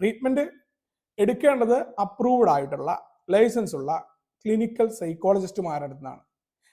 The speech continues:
കാരണം ഇത് നമുക്ക് കളിക്കാവുന്ന ഒന്നല്ല, നമ്മുടെ മൈൻഡാണ്. മറ്റുള്ളവർ എന്തു പറയുന്നു എന്നുള്ളതല്ല. പല ആളുകളും ഇതിനെക്കുറിച്ച് പറയാറുണ്ട്, "ആ, ഇതൊക്കെ നമുക്ക് കൈകാര്യം ചെയ്യാൻ പറ്റും."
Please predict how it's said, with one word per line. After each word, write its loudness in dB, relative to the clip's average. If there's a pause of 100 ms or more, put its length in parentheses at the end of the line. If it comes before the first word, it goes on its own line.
(120)
കാരണം 2
ഇത് 0
നമുക്ക് 0
കളിക്കാവുന്ന 0
ഒന്നല്ല, -10 (520)
നമ്മുടെ -4
മൈൻഡാണ്. -8 (320)
മറ്റുള്ളവർ 6
എന്തു 4
പറയുന്നു 2
എന്നുള്ളതല്ല. -6 (380)
പല 6
ആളുകളും 4
ഇതിനെക്കുറിച്ച് 0
പറയാറുണ്ട്, 2
"ആ, 0
ഇതൊക്കെ -4
നമുക്ക് -4
കൈകാര്യം 0
ചെയ്യാൻ -2
പറ്റും." -6